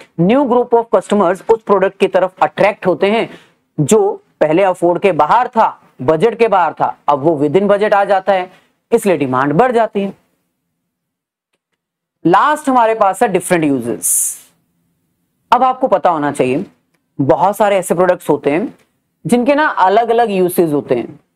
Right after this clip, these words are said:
जैसे हम एक example लेते हैं milk की। Milk आप यूज़ कर सकते हो for sweets, for tea, for direct consumption, for ice cream, है ना,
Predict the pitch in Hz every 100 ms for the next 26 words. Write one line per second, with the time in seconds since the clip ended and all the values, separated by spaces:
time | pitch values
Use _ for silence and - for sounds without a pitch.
0 | _ _ 151 190 254 214 220 247 240 185
1 | 190 180 190 170 156 220 208 220 - 160
2 | 123 - _ _ _ _ _ - 156 175
3 | 240 277 - 196 202 180 196 254 - 208
4 | - 202 - 202 202 190 185 - 185 202
5 | 196 - - _ _ _ 185 185 - 196
6 | 190 190 _ _ - 196 175 170 190 -
7 | 208 190 185 175 190 185 - 185 - 165
8 | 180 - - 202 190 - _ _ - 240
9 | 302